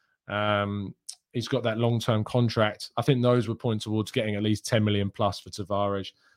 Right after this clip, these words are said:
next season. Um, Lynn says,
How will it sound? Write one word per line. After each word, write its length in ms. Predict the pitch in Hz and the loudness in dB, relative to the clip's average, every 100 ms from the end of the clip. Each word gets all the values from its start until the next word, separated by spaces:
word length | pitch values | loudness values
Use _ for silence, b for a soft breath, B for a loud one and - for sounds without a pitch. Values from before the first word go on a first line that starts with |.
| _ | _
next 520 | 104 101 92 - - - | -6 -6 -6 -14 -20 -20
season. 640 | - - 110 104 101 92 - b b b b - | -14 -6 -2 -2 -2 -6 -12 b b b b 2
Um, 880 | 135 143 147 147 147 147 143 147 147 | 8 10 10 8 8 8 6 4 2
Lynn 600 | 160 180 220 220 185 160 | 0 4 8 8 8 4
says, 680 | 139 - 165 156 151 139 - | 2 0 2 4 4 0 -4